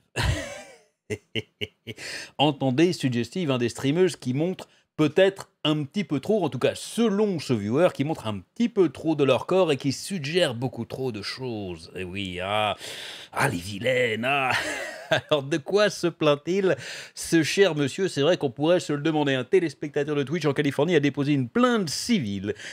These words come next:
réclamant vingt-cinq millions de dollars de dommages et intérêts à Twitch pour les avoir exposés, enfin, pour te, pour l'avoir exposé, lui, à du contenu excessivement suggestif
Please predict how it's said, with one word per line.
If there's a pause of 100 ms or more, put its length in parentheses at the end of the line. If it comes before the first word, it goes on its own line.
(140)
réclamant
vingt-cinq
millions
de
dollars
de
dommages
et
intérêts
à
Twitch
pour
les
avoir
exposés, (360)
enfin,
pour
te,
pour
l'avoir
exposé,
lui,
à
du (120)
contenu
excessivement
suggestif